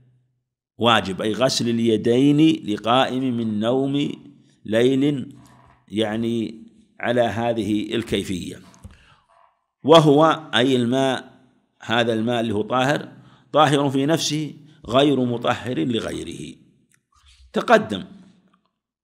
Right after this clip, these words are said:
أنهم، تقدم هذا الكلام، أنه لا، لم يتقدم، تقدم الط-،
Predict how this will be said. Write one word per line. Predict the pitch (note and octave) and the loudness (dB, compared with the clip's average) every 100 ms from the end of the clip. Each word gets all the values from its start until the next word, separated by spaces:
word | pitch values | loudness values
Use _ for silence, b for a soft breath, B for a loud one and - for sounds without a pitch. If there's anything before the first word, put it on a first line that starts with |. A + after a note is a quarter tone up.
| B2+ | -8
أنهم، | C3 C3 B2+ C#3+ - - - - _ _ _ | -4 -2 -2 -4 -10 -20 -20 -20 _ _ _
تقدم | A#2 D#3+ C#3 G#2+ G#2+ | -2 -2 0 -4 -4
هذا | G#2+ | -4
الكلام، | G#2 G2 C3+ D#3 - - | -6 -6 -6 -10 -16 -18
أنه | A2 G2 G#1+ G1+ _ _ _ _ _ _ _ _ _ _ _ _ _ | -14 -14 -16 -20 _ _ _ _ _ _ _ _ _ _ _ _ _
لا، | B1 D#2 A2+ B2 | -20 -8 -2 0
لم | C3 C#3 | 0 -4
يتقدم، | B2+ - F#2 F2+ | -8 -10 -12 -12
تقدم | F#2+ G2+ A2+ A2+ | -10 -10 -8 -6
الط-، | G#2+ A2+ G#2 F#2 D#2+ A1+ | -8 -6 -8 -8 -14 -18